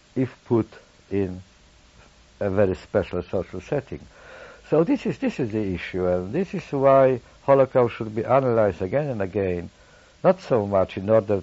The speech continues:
to find out more, uh, detail, more names and more details about what's happened here and there. Historians have done wonderful job. They collected all the data, and not much could be changed in the general picture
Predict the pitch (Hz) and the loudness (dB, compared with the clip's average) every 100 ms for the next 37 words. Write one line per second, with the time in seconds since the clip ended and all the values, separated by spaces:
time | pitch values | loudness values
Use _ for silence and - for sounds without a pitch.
0 | - 101 92 82 117 110 101 104 98 98 | -4 -2 -2 -2 2 2 2 2 4 2
1 | - - _ _ - 107 117 113 110 98 | -4 -16 _ _ -4 2 4 6 4 0
2 | - _ _ _ _ - 92 87 82 78 | -10 _ _ _ _ -4 -2 0 -2 -2
3 | 110 123 - 110 69 80 120 117 101 107 | 0 0 0 -2 -2 0 2 2 2 0
4 | 107 101 104 - 90 82 85 82 82 107 | 0 0 -6 -12 -14 -8 -8 -8 -6 -4
5 | 101 82 113 - 104 92 82 95 90 90 | -4 -4 -8 -4 -4 -2 -4 -6 -2 -2
6 | 101 101 - 117 - 92 87 107 98 87 | -4 -8 -8 -8 -8 -10 -6 -4 -4 -4
7 | 92 110 90 - 110 - 151 131 107 - | -2 0 0 -4 -10 -8 -4 -2 -4 -8
8 | - - _ 113 104 139 127 110 - _ | -20 -20 _ -8 -4 0 -2 -2 -16 _
9 | _ - 120 160 127 - 107 92 123 95 | _ -6 -4 -2 -4 -6 -8 -2 0 0
10 | 71 92 90 113 123 - 104 - 131 135 | -2 -8 -4 -2 -2 -4 -8 -4 -4 -4
11 | 113 98 113 113 - 90 76 - _ 90 | -6 -4 -4 -4 -6 -6 -6 -8 _ -8
12 | 87 87 85 - 90 - 101 113 110 - | -8 -8 -14 -8 -6 -6 -4 -4 -4 -8
13 | 104 87 95 - 104 101 - 87 87 95 | -12 -10 -12 -6 -4 -4 -6 -10 -6 -4
14 | 95 95 82 - - - 87 | -4 -4 -6 -10 -12 -8 -8